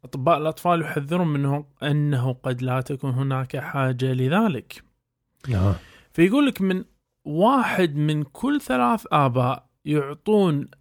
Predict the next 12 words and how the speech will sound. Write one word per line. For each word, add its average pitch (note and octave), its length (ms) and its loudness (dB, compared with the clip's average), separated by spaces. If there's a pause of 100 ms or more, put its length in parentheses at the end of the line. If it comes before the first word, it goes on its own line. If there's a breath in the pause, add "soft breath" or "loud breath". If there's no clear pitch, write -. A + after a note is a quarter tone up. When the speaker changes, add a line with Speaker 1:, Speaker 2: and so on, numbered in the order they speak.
(180)
Speaker 1:
آه، C3 480 -2 (100)
أطفالهم D#3 540 0
أدوية D#3 420 0
للحمى، C#3+ 800 -2 (600)
آه، B2+ 720 -4
اللي C3+ 220 -2
هي D3 440 -4 (360)
مثل، C#3+ 520 -2 (100)
خلينا C3+ 240 -6
نقول، C3+ 600 -2 (100)
ال- B2 500 -8
Speaker 2:
باراسيتامول. A#2 640 2